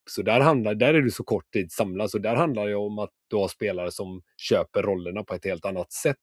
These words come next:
än vad det faktiskt är ett klubblag. Så det tycker jag är lite annorlunda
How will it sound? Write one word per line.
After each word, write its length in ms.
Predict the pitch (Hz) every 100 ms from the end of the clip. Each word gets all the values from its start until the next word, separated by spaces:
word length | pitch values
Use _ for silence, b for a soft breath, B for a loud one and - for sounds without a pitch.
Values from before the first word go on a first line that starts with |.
| _ 113
än 120 | 104
vad 140 | 104
det 80 | 98
faktiskt 360 | 98 87 95 -
är 120 | 85
ett 120 | 82
klubblag. 520 | - 101 85 107 107 92
Så 80 |
det 140 | 117 117
tycker 280 | 117 - 101
jag 120 | 95
är 100 | 85
lite 440 | 90 90 - 101
annorlunda 580 | 92 85 87 87 90